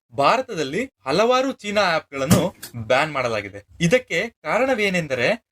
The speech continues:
ಚೀನಾ ಆ್ಯಪ್‌ಗಳು ನಮ್ಮ ವೈಯಕ್ತಿಕ ಡೇಟಾಗಳ ಉಲ್ಲಂಘನೆ ಮಾಡುತ್ತಿದೆ ಎಂದು. ಇಂತಹ ಅಪ್ಲಿಕೇಶನ್‌ಗಳು ನಮ್ಮ ಮಾಹಿತಿಯನ್ನು ಅನಧಿಕೃತವಾಗಿ ಸಂಗ್ರಹಿಸಬಹುದು ಮತ್ತು ಅವುಗಳನ್ನು ಬೇರೆ ದೇಶಗಳಿಗೆ ಕಳುಹಿಸಬಹುದು. ಇದು ನಮ್ಮ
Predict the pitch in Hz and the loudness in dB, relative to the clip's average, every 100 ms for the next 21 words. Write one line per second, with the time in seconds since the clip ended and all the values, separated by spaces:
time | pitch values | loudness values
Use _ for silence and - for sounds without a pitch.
0 | - 214 277 277 202 196 165 208 160 226 | 0 4 4 4 0 0 0 0 -2 -4
1 | _ 131 160 160 151 202 247 - 262 240 | _ -4 0 0 0 0 -4 -4 -2 -2
2 | 151 151 175 185 175 180 160 - 135 190 | -2 -2 0 0 0 0 0 -4 -4 0
3 | 220 190 202 190 214 _ 123 135 135 127 | 2 2 0 0 -2 _ -2 -2 -2 -4
4 | 113 101 98 101 262 262 240 - 202 196 | -2 -2 -6 -8 -6 0 0 -2 -8 -8
5 | 180 165 180 160 202 - - 139 147 143 | -4 -2 0 0 -2 -8 -8 -2 0 2
6 | 170 196 175 143 156 285 - - 131 208 | 0 -2 -4 -4 -2 -4 -6 -6 -2 2
7 | 233 254 214 190 170 156 208 285 _ - | 2 2 -2 0 0 0 -2 -10 _ -2
8 | 147 175 175 160 151 120 113 226 277 _ | 0 2 2 0 -4 -4 -2 -4 -4 _
9 | 143 156 254 220 240 _ 135 175 180 180 | -6 -4 0 0 0 _ -4 0 2 0
10 | 220 123 143 208 262 196 190 175 147 156 | -2 -4 0 2 2 0 -2 -4 -4 0
11 | 196 165 135 139 135 110 104 98 - 151 | 0 0 -4 -6 -4 -4 -6 -8 -6 0
12 | 240 240 214 202 240 | 2 2 2 0 -2